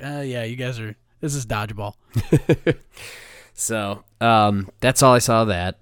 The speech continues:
Speaker 2: Uh, and then, you know, Taylor Swift made it. She was in the booth. We got a lot of her in this game, uh, with Brooke Lively next to her, cussing up a storm.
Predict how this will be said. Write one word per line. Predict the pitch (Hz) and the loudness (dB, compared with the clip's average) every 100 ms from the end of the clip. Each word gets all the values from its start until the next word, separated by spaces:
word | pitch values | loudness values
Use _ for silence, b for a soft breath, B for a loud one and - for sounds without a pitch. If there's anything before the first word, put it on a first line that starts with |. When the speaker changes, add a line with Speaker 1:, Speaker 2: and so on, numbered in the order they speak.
| B B B B B | B B B B B
Speaker 2:
Uh, | 95 107 104 101 101 - | 2 4 6 4 2 2
and | 123 | 4
then, | 135 135 | 4 4
you | 151 | 4
know, | 147 110 | 2 2
Taylor | - 120 123 | 0 2 2
Swift | - 123 - | 2 0 0
made | 120 117 127 | 0 2 2
it. | 165 - | -2 -4
She | - 110 | -4 -2
was | 110 120 | 0 0
in | 113 | 0
the | |
booth. | 101 113 131 135 | 2 2 2 0
We | 104 | -6
got | - 101 | -2 -2
a | |
lot | 98 95 90 98 | 0 -2 0 0
of | 120 - | -2 0
her | 117 110 | 2 2
in | 110 | 2
this | 113 107 | 0 -2
game, | - 98 101 104 117 139 - | -4 -2 0 0 -2 -6 -8
uh, | 98 95 95 92 92 | -6 -4 -2 -4 -4
with | 95 - - - | -6 -8 -20 -10
Brooke | 101 110 101 | -6 -4 -2
Lively | 101 101 104 110 | -2 -2 0 0
next | 101 101 - - | 0 -2 -6 -4
to | 107 | -4
her, | 95 101 101 104 b b b b b - | -2 0 -2 -4 b b b b b -16
cussing | - 185 202 120 | -6 0 4 4
up | 90 - | 2 -4
a | |
storm. | - - 95 98 151 78 62 | -6 -6 -6 -4 -4 -6 -10